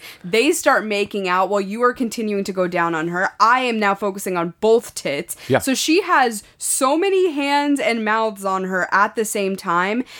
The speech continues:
Speaker 1: And you could tell she was just in this state of, like, losing herself. She wasn't there for a minute. I could tell.
Speaker 2: Oh, no. She was completely in, she was in this euphoric place. And as I said, she actually was kinda, like, motioning, like, "Just stop,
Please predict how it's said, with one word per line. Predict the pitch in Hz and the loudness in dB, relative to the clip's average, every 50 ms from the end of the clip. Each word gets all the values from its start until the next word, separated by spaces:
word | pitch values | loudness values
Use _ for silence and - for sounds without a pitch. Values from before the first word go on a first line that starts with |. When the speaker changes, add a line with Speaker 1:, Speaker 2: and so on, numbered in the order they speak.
| - - - - - | -18 -20 -8 0 2
Speaker 1:
And | 220 214 208 208 - - | 2 4 4 2 0 -4
you | - 196 208 269 285 | -6 -4 -2 0 2
could | - 349 233 | 2 2 0
tell | 214 - 240 226 233 240 | 2 2 4 4 4 4
she | 226 - - 247 247 | 2 0 -2 -2 -2
was | 233 220 208 185 175 | -2 -2 -4 -4 -2
just | - 208 196 185 185 185 - - - - - - _ _ _ - | 2 4 4 4 4 2 -2 -8 -12 -18 -20 -20 _ _ _ 2
in | 226 226 220 214 214 220 - 190 | 4 6 6 6 4 2 0 -2
this | 190 208 208 202 | 2 2 4 4
state | - - - - - - 240 240 247 247 - - | 2 0 -2 -4 0 2 2 2 2 2 0 2
of, | 208 196 185 190 | 2 2 2 2
like, | 190 180 175 165 - - | 0 0 0 -2 -6 -10
losing | 190 180 185 202 220 233 226 214 190 190 175 170 165 | -10 -8 -4 -2 -2 0 0 0 0 0 0 0 0
herself. | 170 165 - 170 151 165 | -2 -4 -4 -4 -4 -2
She | - - 254 | 0 0 0
wasn't | 233 240 254 277 302 302 254 196 - - | 2 4 6 6 6 6 4 0 2 4
there | 180 190 190 | 4 4 4
for | 180 - 170 | 4 2 0
a | 165 | 0
minute. | 160 156 151 147 151 | 0 0 0 0 2
I | 180 196 | 2 0
could | 190 - 156 - | 0 -2 -8 -6
tell. | - 196 190 170 - | -2 0 0 0 2
Speaker 2:
Oh, | - 135 131 | 4 4 4
no. | 123 107 87 | 4 4 2
She | 78 - 160 | 2 2 2
was | 147 123 - | 2 2 2
completely | - 120 - - 147 147 135 123 117 | 0 0 2 2 2 2 4 4 4
in, | 110 113 120 | 4 2 2
she | - - - 147 | -2 0 2 2
was | 127 110 | 2 2
in | 123 110 | 2 2
this | 110 101 - | 0 0 0
euphoric | 120 101 - - - 143 143 135 123 110 - - | -2 -4 -4 -2 0 2 4 4 2 2 0 -4
place. | - - 135 131 131 117 - - | -4 0 2 2 2 2 0 -2
And | 113 104 98 - - - - - | -2 -4 -4 -6 -10 -12 -4 -2
as | 139 131 | 0 2
I | 131 113 | 2 2
said, | - - 165 - | 2 2 0 0
she | - 131 120 | 0 2 2
actually | 120 131 123 - 127 117 | 2 2 2 0 0 2
was | 110 104 95 | 2 2 0
kinda, | - - 135 120 113 107 | -2 -2 -2 0 0 2
like, | 104 98 - - - | 0 -2 -2 -4 -6
motioning, | 113 107 113 131 165 - - 123 107 101 | -2 0 2 2 0 0 -2 0 0 0
like, | 95 95 92 | 0 0 -2
"Just | - 110 98 - | -2 -2 -2 -2
stop, | - - - 123 117 98 - | -2 0 2 2 2 0 -2